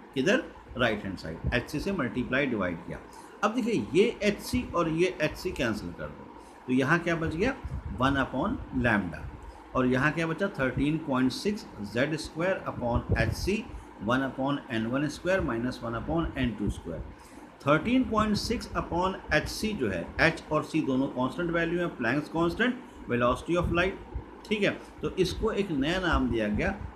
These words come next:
आर, जिसने, जिस scientist ने इसको रिसर्च, discover किया था उनके नाम से। तो वन upon lambda is equals to क्या हो गया, R into Z square, ब्रैकेट में वन upon एन वन का स्क्वायर माइनस वन upon एन टू का स्क्वायर। ये जो आर है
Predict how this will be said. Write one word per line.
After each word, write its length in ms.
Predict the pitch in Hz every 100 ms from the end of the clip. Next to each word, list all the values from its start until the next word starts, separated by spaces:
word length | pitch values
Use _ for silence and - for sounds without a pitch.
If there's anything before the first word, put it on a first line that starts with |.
| - - 127
आर, 280 | 117 87 82 - - - 110
जिसने, 340 | 117 - 135 135 - 139
जिस 180 | 135 -
scientist 400 | 120 117 139 135
ने 40 |
इसको 180 | 131 131
रिसर्च, 840 | 117 139 139 - - 131 117 110 123 107
discover 400 | 113 - 160 175 131
किया 180 | 113 123
था 40 |
उनके 240 | 120 117 139
नाम 220 | 107 104
से। 220 | 185 214 - 151 - -
तो 100 | 139
वन 300 | 107 156 202 202
upon 360 | 190 185 170
lambda 380 | 127 120 147 180
is 160 | 165 160
equals 260 | 156 156
to 120 | 165
क्या 100 | 160
हो 120 | 160 160
गया, 140 | 170 - 131 117 143
R 100 | 220 220 -
into 360 | 131 127 147 113
Z 300 | 107 104 127
square, 400 | - - 156 214 - - - - -
ब्रैकेट 360 | 120 123 143 151
में 60 | 160
वन 240 | 110 120
upon 380 | 135 - 131 139 - -
एन 140 | 113 120 113 - -
वन 120 | 127 131
का 80 | 151
स्क्वायर 320 | - 175 202
माइनस 360 | 175 127 120 120
वन 100 | 113
upon 300 | 113 110 175 160 135
एन 140 | 120
टू 140 | 104 104
का 140 | 92
स्क्वायर। 260 | 90 - 87 - - -
ये 60 | 139
जो 180 | 160 170 -
आर 240 | 135 196
है 160 | 156 117